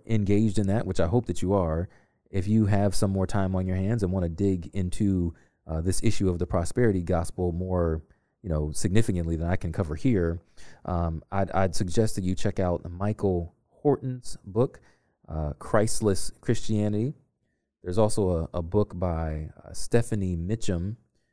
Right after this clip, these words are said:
that's called Name It and Claim It. And one of the, I would say, maybe best books that's been out in recent years on the topic is by Kate Bowler, who, uh, teaches at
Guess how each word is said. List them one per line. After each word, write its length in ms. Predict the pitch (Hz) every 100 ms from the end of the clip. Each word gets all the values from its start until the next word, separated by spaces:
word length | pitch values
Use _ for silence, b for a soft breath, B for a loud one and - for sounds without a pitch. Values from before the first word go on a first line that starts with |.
| _ -
that's 140 | 87
called 340 | - 98 87
Name 340 | 82 92 104 101
It 260 | 95 - -
and 200 | 92 82
Claim 300 | - 120 85
It. 120 | 82 - _ _ _ _ _ _ _
And 400 | 95 87 85 82 -
one 220 | 98 104
of 80 | 90
the, 280 | 85 80 - _ _
I 120 | 87
would 140 | 98 92
say, 120 | 90
maybe 240 | 87 85
best 340 | 82 92 113 90
books 220 | 87 -
that's 160 | 87 -
been 140 | 95
out 160 | 87 85
in 120 | 82
recent 360 | 107 - 85
years 400 | 90 80 78 73 B B B
on 160 | - 90
the 60 | 85
topic 480 | 104 92 85 80 -
is 160 | 87
by 400 | 85 90 82 78 78
Kate 280 | - 107 - 82
Bowler, 540 | 92 98 87 78 95 107 _ _ - -
who, 280 | 98 87
uh, 200 | 76 76 73
teaches 500 | - 113 - 82 78 -
at 300 | 85 78